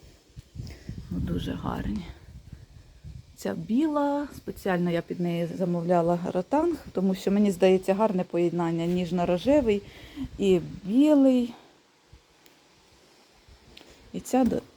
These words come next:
також гарна. Ручки функціональні, ними можна носити що завгодно. Сам ротанг по собі дуже красива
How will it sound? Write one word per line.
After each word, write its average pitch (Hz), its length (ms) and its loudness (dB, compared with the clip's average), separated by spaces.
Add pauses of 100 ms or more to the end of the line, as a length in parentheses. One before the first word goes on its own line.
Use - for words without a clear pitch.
(320)
також 180 400 -4
гарна. 185 540 -2
Ручки 254 360 0
функціональні, 226 880 4
ними 170 260 -4
можна 165 380 -6 (500)
носити 185 480 -2
що 202 200 -2
завгодно. 233 840 2 (2000)
Сам 180 220 0
ротанг 226 400 2 (100)
по 190 100 -4
собі 185 340 -2
дуже 170 420 -4
красива 175 760 -4